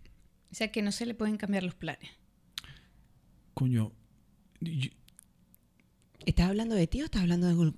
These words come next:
Speaker 3: de algún
Speaker 2: Bueno,
Speaker 3: amigo?
Speaker 2: yo estoy hab-, no, yo estoy hablando de mí.
Speaker 3: Ah, ok.
Speaker 2: O sea, yo no, yo
Speaker 3: <laughs> O
Speaker 2: no, yo,
Speaker 3: sea,
Speaker 2: yo no tengo
Speaker 3: Karina, ay, Karina, Dios.
Speaker 2: Ella lo sabe. Cuando a mí me, cuando yo digo, "No, es que voy a hacer tal vaina, tal", y la vaina, el día se dio totalmente al revés. Soy insoportable.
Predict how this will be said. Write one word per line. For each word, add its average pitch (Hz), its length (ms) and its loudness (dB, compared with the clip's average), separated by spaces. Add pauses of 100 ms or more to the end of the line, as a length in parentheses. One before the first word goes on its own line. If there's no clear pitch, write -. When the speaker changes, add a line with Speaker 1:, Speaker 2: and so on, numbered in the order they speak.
Speaker 3:
de 160 120 2
algún 160 200 2
Speaker 2:
Bueno, 160 240 8
Speaker 3:
amigo? 101 200 6
Speaker 2:
yo 113 80 8
estoy 139 220 6
hab-, 185 120 6
no, 170 280 10
yo 113 100 10
estoy 147 160 4
hablando 208 260 6
de 110 60 0
mí. 87 260 -6 (220)
Speaker 3:
Ah, 196 240 0
ok. 151 140 -4
Speaker 2:
O - 40 2
sea, 123 80 4
yo 110 140 8
no, 123 200 8
yo 104 120 6
Speaker 3:
<laughs> 302 60 12
O - 40 12
Speaker 2:
no, 139 100 10
yo, 117 120 8
Speaker 3:
sea, - 220 12
Speaker 2:
yo 302 80 10
no 214 80 4
tengo 269 160 10
Speaker 3:
Karina, 220 440 8 (340)
ay, 202 200 8
Karina, 190 420 6 (220)
Dios. 254 240 -2 (140)
Speaker 2:
Ella 147 260 8
lo 190 140 8
sabe. 180 460 6
Cuando 143 220 8
a - 20 10
mí 151 160 12
me, 202 160 8
cuando 156 380 6
yo 156 200 8
digo, 185 260 8
"No, 185 220 8
es 170 80 6
que 180 80 2
voy 180 80 6
a - 20 6
hacer 170 140 0
tal 175 120 2
vaina, 175 300 4
tal", 170 240 2
y - 40 2
la 147 60 2
vaina, 147 260 0
el 131 220 2
día 151 240 2
se 151 180 2
dio 135 200 2
totalmente 156 520 0
al 151 80 2
revés. 110 720 -6 (380)
Soy - 300 -4
insoportable. 139 920 4